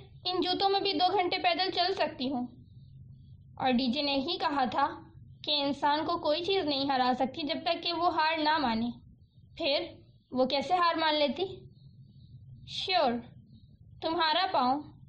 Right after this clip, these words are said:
ٹھیک ہے، میرا پاؤں۔ چلو اب، وہ اکتا کر کہتی آگے بڑھ گئی۔ بہارے نے سلسلہ کلام وہیں سے جوڑ دیا۔ وہ گھنے درختوں میں آگے بڑھتے جا رہے تھے۔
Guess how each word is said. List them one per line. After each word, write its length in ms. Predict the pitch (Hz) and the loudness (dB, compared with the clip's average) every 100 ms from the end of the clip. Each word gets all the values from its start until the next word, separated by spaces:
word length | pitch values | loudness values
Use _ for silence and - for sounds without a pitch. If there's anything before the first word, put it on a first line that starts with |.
| - - - - - - - - - - | -20 -20 -20 -20 -20 -20 -20 -20 -20 -14
ٹھیک 380 | - 370 392 392 | -8 -4 -2 -2
ہے، 60 | 285 | -2
میرا 220 | 247 240 | 0 2
پاؤں۔ 260 | 254 240 247 - - - - - - - | 2 0 -4 -12 -20 -20 -20 -20 -20 -16
چلو 300 | - 330 330 | -2 0 4
اب، 180 | 339 254 208 - - - - - - | 4 4 0 -8 -20 -20 -20 -20 -4
وہ 100 | 269 | 0
اکتا 480 | 269 - - 311 330 | 0 -4 -2 2 2
کر 140 | 330 339 | 2 0
کہتی 340 | 330 294 302 320 | 0 -2 -2 -2
آگے 260 | 247 233 | 0 0
بڑھ 180 | 262 277 269 | 2 2 2
گئی۔ 140 | 285 - - - - - - | -2 -6 -16 -20 -20 -12 -4
بہارے 560 | 277 339 349 427 427 | -2 2 2 2 0
نے 60 | 427 | -2
سلسلہ 400 | - 294 294 339 349 | -2 -2 -2 0 0
کلام 380 | 339 254 254 294 | 0 0 2 2
وہیں 240 | 294 302 339 | 2 0 -2
سے 140 | 311 | 0
جوڑ 240 | 240 233 | 2 2
دیا۔ 200 | 220 240 240 - - - - - - | 0 0 -2 -6 -20 -20 -20 -16 0
وہ 120 | 262 269 | 0 2
گھنے 280 | 294 330 | 0 2
درختوں 400 | 285 262 262 311 | 2 2 2 2
میں 100 | 320 320 | 2 0
آگے 300 | 254 240 277 | 0 0 2
بڑھتے 320 | 254 240 269 | 2 2 2
جا 200 | 262 247 | 2 2
رہے 180 | 247 277 | 2 0
تھے۔ 160 | 311 | -2